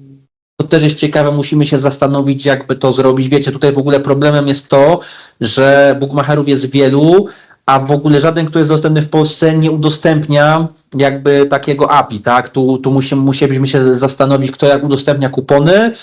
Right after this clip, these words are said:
i czy my byśmy je umieli po prostu jakby szczytywać, nie? Żeby, ż-, ż-, żeby po prostu to jakoś, wiecie,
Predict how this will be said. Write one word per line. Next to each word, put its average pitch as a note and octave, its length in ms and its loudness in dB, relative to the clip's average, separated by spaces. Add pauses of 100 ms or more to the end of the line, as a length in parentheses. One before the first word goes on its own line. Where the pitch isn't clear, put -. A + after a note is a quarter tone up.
(300)
i D#3+ 100 2
czy D#3 240 2
my D#3 120 4
byśmy D3+ 280 2
je D3+ 60 2
umieli D3 300 0
po D3 100 -2
prostu C#3+ 300 -2
jakby C#3 240 0
szczytywać, C3 680 0
nie? A#2 220 0
Żeby, A#2+ 600 2
ż-, A#2+ 240 -2
ż-, A#2+ 160 -4
żeby B2 260 0
po B2+ 120 -6
prostu B2+ 260 0
to B2+ 100 0
jakoś, A#2+ 260 0
wiecie, A2+ 420 0